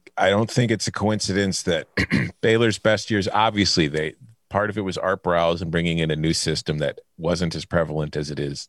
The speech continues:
today, whereas now everybody's kinda running that same kind of s-, stretch it out to the hash marks, to the sidelines,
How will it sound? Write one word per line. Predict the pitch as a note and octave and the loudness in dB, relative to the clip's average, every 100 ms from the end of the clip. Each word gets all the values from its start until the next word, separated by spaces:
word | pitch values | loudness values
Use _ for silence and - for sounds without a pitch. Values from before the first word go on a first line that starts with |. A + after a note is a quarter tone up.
| - | -8
today, | D2+ D2 A1+ - - | -4 -2 -4 -10 -8
whereas | C2+ B1+ D#2 | -6 -6 -8
now | C2+ | -4
everybody's | C2+ D2 C2+ B1+ - | -4 -6 -8 -10 -10
kinda | D2 B1+ | -10 -8
running | C2 B1 C3 | -8 -8 -12
that | - | -10
same | - C2 B1+ | -10 -10 -12
kind | - B1+ | -14 -12
of | |
s-, | - - - | -12 -10 -8
stretch | - - D3+ C#3+ - | -8 -2 -2 -2 -4
it | |
out | C3+ C3 - | -4 -6 -8
to | |
the | - | -8
hash | - C2+ - | -6 -6 -6
marks, | - - - | -8 -10 -10
to | C3+ | -8
the | |
sidelines, | - C#3+ C#2 - B2 - | -6 -4 -4 -8 -10 -12